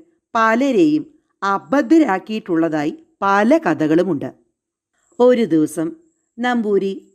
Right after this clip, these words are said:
ഒരു സ്തോത്രം ജപിച്ചപ്പോൾ "പത്മനാഭോ മരപ്രഭു"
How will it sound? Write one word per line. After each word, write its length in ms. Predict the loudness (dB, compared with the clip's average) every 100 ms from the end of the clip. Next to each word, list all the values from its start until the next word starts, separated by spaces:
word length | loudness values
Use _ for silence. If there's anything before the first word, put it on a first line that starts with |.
| 0
ഒരു 200 | 0 0
സ്തോത്രം 720 | -4 -4 0 0 0 0 2
ജപിച്ചപ്പോൾ 680 | 2 2 0 -2 -4 -4 -12 _ _ _ _ _ -4
"പത്മനാഭോ 1040 | -4 -6 -2 2 2 2 2 2 0 -6
മരപ്രഭു" 680 | -6 -4 -4 -2 -2 -2 -4